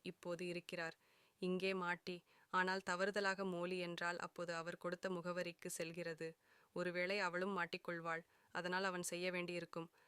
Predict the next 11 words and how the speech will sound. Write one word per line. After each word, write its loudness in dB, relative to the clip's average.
அவளை 0
மிகவும் -2
புத்திசாலித்தனமாக -2
காப்பாற்றுங்கள். -2
பார்ப்போம், -2
அடுத்து 2
என்ன 0
நடக்கும். -2
சரி, 2
இன்று 0
அங்கே. -2